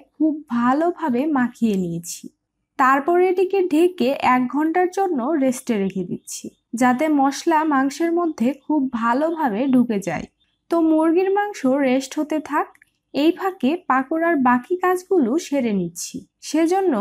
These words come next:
বড় একটি বাটিতে এক কাপ উঁচু উঁচু করে পেঁয়াজ কুচি দিয়ে দিচ্ছি। তারপর এতে স্বাদ মতো দিচ্ছি কাঁচামরিচ কুচি,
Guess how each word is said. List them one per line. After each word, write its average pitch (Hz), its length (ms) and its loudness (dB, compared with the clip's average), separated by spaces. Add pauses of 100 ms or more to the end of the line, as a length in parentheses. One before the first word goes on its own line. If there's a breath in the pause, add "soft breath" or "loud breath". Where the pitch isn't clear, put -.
(220)
বড় 247 260 2 (100)
একটি 339 260 -2
বাটিতে 359 540 0 (360)
এক 277 160 2 (120)
কাপ 320 200 0 (180)
উঁচু 302 300 0
উঁচু 370 220 -2 (100)
করে 254 260 0 (160)
পেঁয়াজ 294 380 0
কুচি 320 360 -2 (100)
দিয়ে 285 200 2
দিচ্ছি। 180 440 -6 (280)
তারপর 277 440 2
এতে 370 340 0
স্বাদ 240 380 0
মতো 311 300 0
দিচ্ছি 359 420 0 (140)
কাঁচামরিচ 277 600 0
কুচি, 294 360 -2